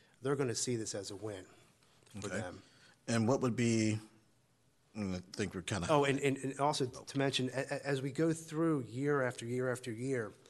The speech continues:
Speaker 1: we have seen a slow migration of individuals from the P O S to the O A P plan to about,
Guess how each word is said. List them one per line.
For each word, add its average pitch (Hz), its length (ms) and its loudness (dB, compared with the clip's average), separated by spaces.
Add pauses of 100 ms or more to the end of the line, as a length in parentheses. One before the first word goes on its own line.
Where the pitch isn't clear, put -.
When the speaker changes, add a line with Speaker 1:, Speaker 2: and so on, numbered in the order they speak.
(320)
Speaker 1:
we 123 100 0
have 143 240 -2
seen 135 220 2
a 117 100 2
slow 127 380 2
migration 117 760 0 (540)
of 120 140 -2
individuals 120 480 0
from 131 260 0
the 131 100 2
P 147 220 0
O 147 120 2
S 151 360 -2
to 147 140 -2
the 127 140 0
O 120 180 2
A 110 80 -2
P 117 180 -6
plan 107 540 -4
to 120 140 -4
about, 113 360 0